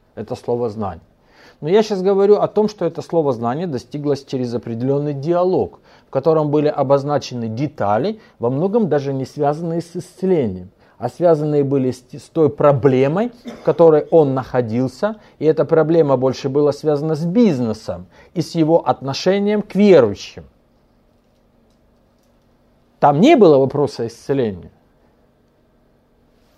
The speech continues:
Я хочу, чтобы вы вот, вот эту сторону увидели.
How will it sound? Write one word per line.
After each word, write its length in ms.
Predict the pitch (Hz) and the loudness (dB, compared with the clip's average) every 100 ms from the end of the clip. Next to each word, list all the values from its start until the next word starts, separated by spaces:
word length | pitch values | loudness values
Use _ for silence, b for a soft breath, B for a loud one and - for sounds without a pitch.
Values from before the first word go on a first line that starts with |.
| _ _ _ _ _ _ _ _ _ _ _ _ - | _ _ _ _ _ _ _ _ _ _ _ _ -2
Я 140 | 156 | 0
хочу, 280 | - 170 208 | 0 -4 -4
чтобы 240 | - 165 | -4 0
вы 220 | 180 185 185 | 2 2 2
вот, 240 | 160 - - | -4 -4 -6
вот 200 | 165 - - | -8 -8 -2
эту 280 | 208 214 180 | 0 0 -4
сторону 460 | - 185 170 160 | -4 -4 -2 -2
увидели. 560 | 156 143 131 101 85 | -4 -4 -6 -8 -12